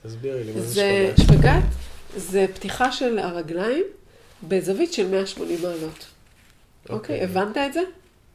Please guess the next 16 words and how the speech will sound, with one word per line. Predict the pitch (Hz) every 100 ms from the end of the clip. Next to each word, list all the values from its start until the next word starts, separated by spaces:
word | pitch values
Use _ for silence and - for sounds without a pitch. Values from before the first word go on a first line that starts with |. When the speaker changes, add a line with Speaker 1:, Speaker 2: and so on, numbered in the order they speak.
| - _ _ - -
Speaker 2:
הבנת? | 190 302
Speaker 1:
הבנתי, | 330 127 160 190 147 110 - -
Speaker 2:
אחלה, | 196 214
Speaker 1:
בעיקרון. | - 117 104
Speaker 2:
בוא | 226
תעשה. | 226 226 214 160 160 - - -
Speaker 1:
<laughs> | 131 123 120 110
כן, | 135 123 110
מפה | 113 113 131
לשם | 131 131 135 131
זה | 123 120 120 113 110 - - - -
שנות | - 117 -
אור. | 123 104 98 - _ - -
Speaker 2:
כן, | - 466 226
עכשיו, | - 240 185 - - - _ _
כשמדובר, | - 233 190 190 185 262 320